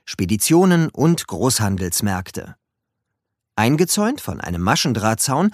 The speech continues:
war die Outdoor-Kartbahn ein echtes Juwel in der ansonsten eher tristen Gegend. Aber irgendetwas stimmte heute nicht. Es war ungewöhnlich still.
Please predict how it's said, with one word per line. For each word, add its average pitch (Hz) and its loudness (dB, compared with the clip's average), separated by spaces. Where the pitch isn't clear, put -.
war 135 2
die 131 -4
Outdoor-Kartbahn 135 0
ein 104 -4
echtes 160 -4
Juwel 117 2
in 95 -8
der 80 -10
ansonsten 120 -2
eher 104 0
tristen 113 -2
Gegend. 87 -4
Aber 123 -4
irgendetwas 220 -2
stimmte - -6
heute 90 -8
nicht. - -16
Es - -6
war 135 -4
ungewöhnlich 156 0
still. - -6